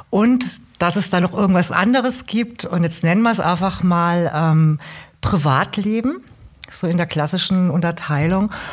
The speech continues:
und dass das eben was anderes darstellt. Damit wachsen wir auf. Und wir wachsen auch mit Gewohnheiten auf und mit diesen Praktiken auf, wie wir diese Grenze eigentlich markieren.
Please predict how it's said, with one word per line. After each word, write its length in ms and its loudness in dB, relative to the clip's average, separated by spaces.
und 120 2
dass 240 0
das 280 -2
eben 280 0
was 160 0
anderes 460 0
darstellt. 480 -2
Damit 240 2
wachsen 280 0
wir 180 2
auf. 340 -2
Und 100 2
wir 100 4
wachsen 320 0
auch 140 2
mit 180 0
Gewohnheiten 800 0
auf 280 0
und 80 4
mit 120 2
diesen 200 0
Praktiken 580 -2
auf, 400 -2
wie 160 2
wir 100 2
diese 240 -4
Grenze 680 0
eigentlich 480 0
markieren. 760 0